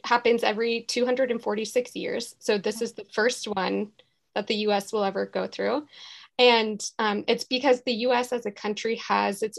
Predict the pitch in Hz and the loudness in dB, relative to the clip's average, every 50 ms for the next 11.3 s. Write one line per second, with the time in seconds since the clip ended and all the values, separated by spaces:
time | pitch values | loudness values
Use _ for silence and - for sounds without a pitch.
0 | - 220 208 202 202 196 - 202 202 - - - - 247 269 330 - - _ _ | -4 -2 -2 -2 -2 -2 -4 -4 -4 -4 -8 -4 0 2 2 2 0 -4 _ _
1 | - 240 247 247 - 220 214 208 190 208 202 202 202 214 214 208 - _ - 208 | 0 2 2 2 2 0 0 0 0 0 0 0 0 0 -2 -4 -8 _ -6 -4
2 | 208 202 202 208 202 - - - 220 214 - 226 214 208 208 - 220 220 208 220 | -4 -2 -2 -2 -4 -6 0 0 0 0 2 0 -2 0 -2 -2 -4 -2 -2 -4
3 | 214 214 - - - - - - 208 - - - - - - - - - - 247 | -4 -4 -6 -6 -6 -4 -4 -4 -6 -6 -10 -12 -12 -12 -8 -8 -6 -6 -6 -8
4 | - _ _ - - - - - - _ 233 233 233 - - 247 254 262 269 277 | -8 _ _ -20 -20 -20 -20 -20 -10 _ -2 -2 -2 2 6 6 8 8 8 6
5 | 262 247 254 - - 233 220 220 220 208 - - 196 208 214 208 - 240 233 220 | 6 4 2 -2 -6 -4 -2 -2 -2 -2 0 2 2 2 2 2 0 -2 -2 0
6 | 202 196 196 202 214 208 - 233 196 220 214 196 185 196 - 196 196 202 - _ | 0 0 0 -2 -4 -4 -6 -6 -2 -2 -2 -2 -2 -2 0 0 0 0 -2 _
7 | 233 226 - _ 226 240 233 214 208 208 208 208 240 240 - _ _ 220 214 208 | -10 -10 -8 _ -4 -2 0 0 2 2 0 0 -2 -4 -8 _ _ 2 2 2
8 | 208 190 226 - - - - 208 202 202 - - - _ _ _ _ 226 214 - | 2 2 0 -2 -2 -2 0 2 2 2 2 0 -4 _ _ _ _ 0 0 2
9 | 208 208 - - - - 202 196 190 196 196 202 208 202 196 202 196 196 - - | 2 2 2 0 0 0 2 2 2 2 0 -2 -2 -2 -2 -2 -4 -4 -4 -4
10 | 196 196 202 - 202 196 190 202 196 196 - - 185 185 - - - - 214 214 | -4 -4 -4 -4 -6 -6 -6 -6 -8 -8 -8 -10 -10 -10 -8 -10 -10 -12 -14 -12
11 | - - - - - 240 | -10 -12 -10 -10 -12 -14